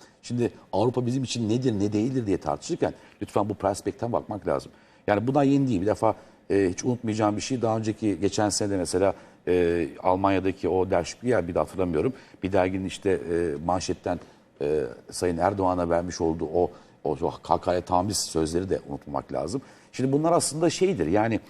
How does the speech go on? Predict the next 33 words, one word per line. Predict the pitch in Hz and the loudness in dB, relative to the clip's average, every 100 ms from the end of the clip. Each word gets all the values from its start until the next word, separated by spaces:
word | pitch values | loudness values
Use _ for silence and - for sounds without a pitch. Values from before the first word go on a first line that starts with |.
| - - _ | -20 -20 _
neden, | 107 127 175 190 - | 0 4 4 2 2
e, | 123 117 117 92 | 2 2 2 0
efendim | 117 135 131 117 | 0 2 2 0
Avrupa | - 120 135 131 117 | 2 4 4 2 0
Birliği | 113 113 110 | -2 0 -2
Türkiye'de | - 117 117 98 107 - - - - | -4 -4 2 4 2 0 -12 -8 -2
ya | - | 0
egemen | - 135 165 190 175 | 0 2 4 2 2
güçler, | 117 - 104 98 107 | -2 0 2 2 -2
büyük | 165 - | -4 -4
güçler, | 107 - 85 87 | -6 0 0 2
Batılılar | 135 143 123 87 117 - - - | 0 2 0 2 2 0 -8 -6
her | 147 151 | 0 2
zaman | 123 90 123 | 2 2 2
oyun | 151 123 | 2 2
kurarlar | 85 69 69 53 - | -2 -2 -4 -8 -12
dünyada. | 76 80 67 60 - - _ - | -10 -6 -6 -6 -10 -20 _ -4
Bir | 139 | 2
hedefleri | 127 127 - 127 123 | 4 2 2 2 4
vardır, | 87 67 67 104 | 4 2 -2 -10
bir | |
proje, | - 123 117 110 92 - | -2 2 2 2 0 -4
projesi | - 107 98 113 | -2 0 0 2
vardır. | 87 71 - - - - | 2 0 -4 -20 -4 0
Amerikan | 139 123 135 127 | 2 2 2 2
Orta | 135 120 | 0 0
Doğu'da | 95 123 139 | 0 0 -2
bir | - | 2
oyun | 127 143 | 2 2
kurması | - 95 80 - | 0 -2 -2 0
vardır, | 76 110 127 | 0 0 -2
hedefi | 104 104 113 | 0 -2 0
vardır. | 92 76 | 0 0